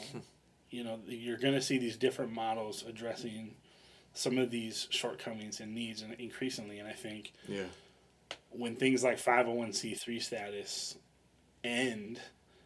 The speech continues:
Speaker 1: there's going to be an involuntary shift
Speaker 2: Yeah.
Speaker 1: for a lot of ministries that
Speaker 2: Yeah.
Speaker 1: just, uh,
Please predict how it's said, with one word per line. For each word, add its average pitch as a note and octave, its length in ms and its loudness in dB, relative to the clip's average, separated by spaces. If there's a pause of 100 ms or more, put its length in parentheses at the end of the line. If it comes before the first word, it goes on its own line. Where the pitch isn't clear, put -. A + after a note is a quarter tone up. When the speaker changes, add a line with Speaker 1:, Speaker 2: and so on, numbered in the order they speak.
(220)
Speaker 1:
there's A2+ 240 -4
going A2+ 240 0
to A#2 140 -4
be A2 380 -4
an G#2+ 160 -6
involuntary A2 1200 -2 (180)
shift - 600 -2 (120)
Speaker 2:
Yeah. G#2 100 -6 (240)
Speaker 1:
for A#2 180 -2
a G#2 80 2
lot A2 380 2
of G#2+ 80 -4
ministries A2+ 500 0
that G#2+ 100 -4
Speaker 2:
Yeah. G#2+ 160 2
Speaker 1:
just, A2 340 -4 (1200)
uh, A2+ 40 -6